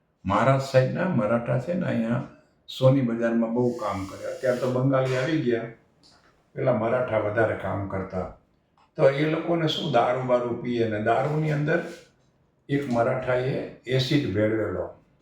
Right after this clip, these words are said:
ઈ એસિડ ભેળવી અને એમાં નાઇટ્રિક એસિડ જે ચાંદી કામમાં ને એમાં વપરાતો હોય ને,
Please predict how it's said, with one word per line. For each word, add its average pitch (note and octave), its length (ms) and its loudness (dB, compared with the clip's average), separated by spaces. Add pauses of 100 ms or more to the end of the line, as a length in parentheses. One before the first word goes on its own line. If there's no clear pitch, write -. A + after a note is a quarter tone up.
(1040)
ઈ C#3+ 60 2
એસિડ - 800 2
ભેળવી C#3+ 720 2 (1120)
અને C#3 260 6
એમાં C#3 360 2
નાઇટ્રિક C#3+ 460 4
એસિડ C3+ 580 0
જે B2+ 260 2
ચાંદી C3+ 340 0
કામમાં C3+ 480 0
ને C3+ 80 -2
એમાં C3+ 200 0
વપરાતો D#3 440 4
હોય G#3+ 160 0
ને, B2 260 -2